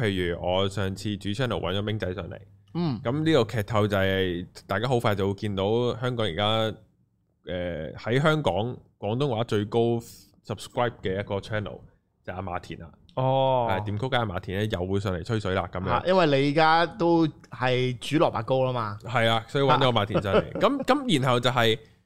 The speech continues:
Speaker 1: 誒，即係點樣去，去，即係我以前講政治，喂，我，我一直都有講啦，點樣可以淡化別人對我講政治嘅呢個恐懼啦？
Speaker 2: 哦，OK。
Speaker 1: 又或者，誒，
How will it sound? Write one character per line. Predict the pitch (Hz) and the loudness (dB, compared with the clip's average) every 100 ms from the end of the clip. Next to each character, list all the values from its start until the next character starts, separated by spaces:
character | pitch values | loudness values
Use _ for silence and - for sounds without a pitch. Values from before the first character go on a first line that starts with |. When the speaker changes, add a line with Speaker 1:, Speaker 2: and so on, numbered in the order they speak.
| _ _ - | _ _ -2
Speaker 1:
誒， | 117 107 104 104 107 107 - - _ _ _ _ | 0 2 0 0 -2 -4 -12 -20 _ _ _ _
即 | - | 2
係 | 262 165 | 2 4
點 | 135 175 | 2 4
樣 | 202 214 | 4 4
去， | 143 113 113 110 107 - _ _ _ _ 120 | 4 6 4 2 -2 -10 _ _ _ _ -2
去， | 123 117 113 110 110 | 2 2 2 2 0
即 | 117 | 0
係 | 139 | 2
我 | 131 | 2
以 | |
前 | 117 110 | 2 0
講 | 110 139 | 0 0
政 | 139 110 | 0 -2
治， | 101 | -2
喂， | 104 101 | -2 2
我， | 127 113 - | 0 0 0
我 | - | 0
一 | |
直 | 156 | 0
都 | 123 123 | 0 0
有 | 104 | 0
講 | - 90 | -4 -6
啦， | 95 90 - _ _ | -6 -8 -18 _ _
點 | 208 | 0
樣 | 254 | 4
可 | 185 | 6
以 | 196 | 4
淡 | - 117 110 | 4 2 2
化 | 123 120 | 2 2
別 | 117 - | -2 -4
人 | 90 92 | -4 2
對 | 113 | 4
我 | 92 110 117 | 4 2 0
講 | 107 90 147 | -6 -4 -2
政 | 143 107 | -2 -2
治 | 104 | 0
嘅 | |
呢 | 113 | 2
個 | 113 | 0
恐 | 104 | -2
懼 | 107 107 | -2 0
啦？ | 123 165 - - _ _ - | 0 -2 -12 -20 _ _ -2
Speaker 2:
哦， | 127 120 | 2 4
OK。 | |
Speaker 1:
又 | 127 131 | 6 6
或 | 131 | 4
者， | 127 143 185 - - - | 4 4 4 2 -8 -8
誒， | 90 110 107 101 101 | 0 2 2 2 0